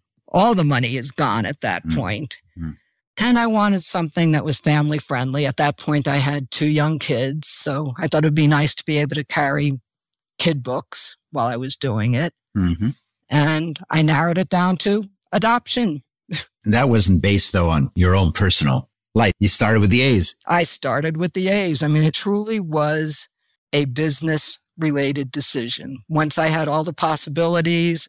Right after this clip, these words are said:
Speaker 1: and eliminated ones that I knew I wouldn't be able to stand reading the books about, that's where I was left.
Speaker 2: So books were in your life,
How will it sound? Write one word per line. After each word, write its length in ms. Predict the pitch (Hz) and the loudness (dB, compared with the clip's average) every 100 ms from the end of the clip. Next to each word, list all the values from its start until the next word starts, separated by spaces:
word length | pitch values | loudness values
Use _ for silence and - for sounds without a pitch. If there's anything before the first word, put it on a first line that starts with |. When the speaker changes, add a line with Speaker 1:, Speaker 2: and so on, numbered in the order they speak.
| - | -4
Speaker 1:
and 120 | 143 | -2
eliminated 640 | 139 160 170 170 160 156 | 0 2 2 2 0 -2
ones 440 | 143 147 156 143 - | -2 0 0 -2 -4
that 220 | 123 143 - | -4 -4 0
I 120 | 151 | 0
knew 200 | 156 156 | 2 2
I 80 | 151 | 2
wouldn't 280 | 151 143 139 | 0 -2 -2
be 100 | 151 | -2
able 180 | 143 | -2
to 80 | 143 | -4
stand 760 | - - - 170 151 117 127 - _ 156 | -6 -6 0 2 2 -2 -8 -18 _ -2
reading 360 | 156 143 139 | 0 2 0
the 60 | 135 | -2
books 340 | 143 151 - | -4 -4 -4
about, 360 | - 98 156 170 _ _ - | -4 -4 -4 -8 _ _ -8
that's 260 | - 135 - | -4 -4 0
where 120 | 151 | 0
I 100 | 151 | 2
was 240 | 156 147 | -2 0
left. 400 | 190 208 175 - - _ - | 0 0 -2 -12 -20 _ -8
Speaker 2:
So 240 | - 120 | 0 4
books 640 | 110 92 190 202 - - | 6 6 4 4 -2 0
were 380 | 143 131 120 110 - _ _ _ | 2 4 4 2 -4 _ _ _
in 240 | 117 147 147 | 2 4 6
your 260 | 131 98 | 4 4
life, 440 | 85 92 143 185 | 4 2 2 0